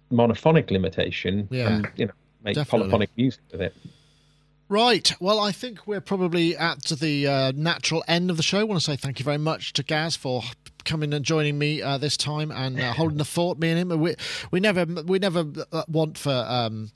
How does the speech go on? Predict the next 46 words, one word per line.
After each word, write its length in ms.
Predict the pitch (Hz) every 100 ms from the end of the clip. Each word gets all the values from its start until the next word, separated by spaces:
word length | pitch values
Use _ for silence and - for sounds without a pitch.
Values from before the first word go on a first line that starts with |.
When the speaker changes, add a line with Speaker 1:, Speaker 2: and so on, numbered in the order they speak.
| - - -
Speaker 2:
any 200 | 156 156
other 200 | 143 147
input. 360 | 143 147 151
We're, 200 | 139 135
you, 220 | 139 170
we 160 | 175 185
can 160 | 185 180
usually 240 | 170 156
manage 320 | 151 151 135
to 120 | -
fill 360 | 135 190 175 156
plenty 300 | - 240 190
of 80 | 160
time 320 | - 143 139
between 360 | 147 160 156 151
us. 140 | 139
So, 260 | - 151 139
uh, 200 | 135 117
I'm, 140 | 156
Speaker 1:
<laughs> 60 | -
I 100 | 233
Speaker 2:
I 40 |
Speaker 1:
could 180 | 220 196
keep 260 | - 196 170
on 180 | 151 139
going. 460 | 139 127 123 156
<laughs> 20 | 190
Speaker 2:
Oh, 200 | 202 180
well, 160 | 175
it's 140 | 185 220
all 160 | 202
fascinating 580 | 139 165 143 139 123 143
stuff. 300 | - 120 -
So 100 | 127
I 20 |
wanna 200 | 135 156
say 140 | - 131
thank 240 | 135 127
you 60 | 120
very 120 | 120
much. 160 | 117
I 20 | 143
also, 260 | 180 -
also 380 | 160 180 143 123
say 180 | - 120
thanks 400 | - 147 -